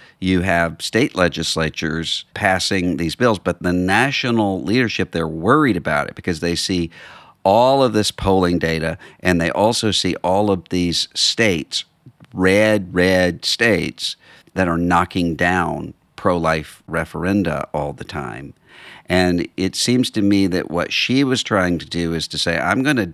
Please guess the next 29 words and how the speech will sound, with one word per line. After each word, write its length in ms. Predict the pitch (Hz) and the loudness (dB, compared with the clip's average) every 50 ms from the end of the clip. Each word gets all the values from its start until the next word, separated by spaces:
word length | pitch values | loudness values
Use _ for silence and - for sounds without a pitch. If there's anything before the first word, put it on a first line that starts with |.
| - _ | -8 _
dangle 480 | - 101 95 101 107 110 101 101 95 90 | 0 2 2 2 2 2 0 0 2 2
out 240 | 90 87 85 85 - | 2 0 0 -2 -2
here 420 | 90 92 87 82 82 82 82 82 - - _ _ - - - - _ - - - | -4 -2 0 0 0 -2 -2 -6 -8 -14 _ _ -20 -20 -20 -20 _ -20 -8 -2
a 480 | 90 87 87 85 82 82 80 73 - - | 0 2 2 2 0 -2 -4 -6 -8 -8
general 540 | - - 110 110 110 110 113 104 98 95 | -2 0 2 4 4 4 4 4 2 2
election 540 | 90 87 85 82 - - - - 85 82 80 | 0 0 0 -2 -2 -2 -2 -2 0 0 0
message." 640 | 78 71 69 - - - - - - - - - _ _ _ _ _ _ _ _ - - _ | -2 -2 -4 -6 -8 -10 -12 -14 -16 -16 -16 -16 _ _ _ _ _ _ _ _ -20 -20 _
Says, 200 | - - 90 85 | -8 -6 -4 -4
"We're 120 | 78 85 85 | -2 -2 0
not 340 | 85 92 95 98 98 101 87 | 2 2 4 4 2 2 0
gonna 180 | 107 90 87 | 0 0 0
have 280 | 95 98 92 90 82 78 | 2 2 0 0 0 -2
the 180 | 90 - - | -2 -2 -2
extreme 640 | 76 78 - - - - 92 92 92 90 90 87 85 | -4 -6 -4 -4 -4 -2 0 0 2 2 2 2 0
late-term 640 | 82 85 80 - - - 87 85 85 82 85 - - - | 0 -2 -2 -4 -4 -4 -2 -2 0 0 -2 -2 -4 -4
abortion." 500 | 80 82 - 85 80 82 80 - - 80 | -4 -4 -4 -4 -4 -4 -4 -4 -4 -4
She 160 | 76 - 80 | -4 -4 -2
knows 300 | 82 82 82 85 90 87 | -2 0 0 0 -2 0
how 160 | 95 90 87 82 | 0 0 0 0
that 320 | 85 85 85 82 - _ _ _ _ | 0 0 0 -2 -4 _ _ _ _
polls. 500 | - - 80 73 73 73 73 73 - - - - - - - - - - - - - _ - - _ | -6 -4 -2 -2 -2 -4 -6 -8 -10 -12 -14 -16 -20 -20 -20 -20 -20 -20 -20 -20 -20 _ -20 -4 _
But 160 | - 104 - | 2 2 2
we're 200 | - 98 95 - | 4 2 2 2
also 680 | - 98 104 110 110 - - 101 92 90 87 87 82 - 92 | 2 2 2 2 2 2 2 2 2 2 2 0 -2 -2 0
not 320 | 98 101 98 101 - - | 2 2 2 2 2 0
going 200 | 92 92 90 82 | 0 0 0 0
to 100 | 76 82 - _ _ _ _ _ - | -2 -4 -8 _ _ _ _ _ -14
keep 520 | - - - 135 139 135 135 - - _ - | -12 -4 0 2 2 2 0 -2 -10 _ 0
going. 440 | 107 104 95 87 78 67 64 - | 2 4 4 4 2 0 -4 -10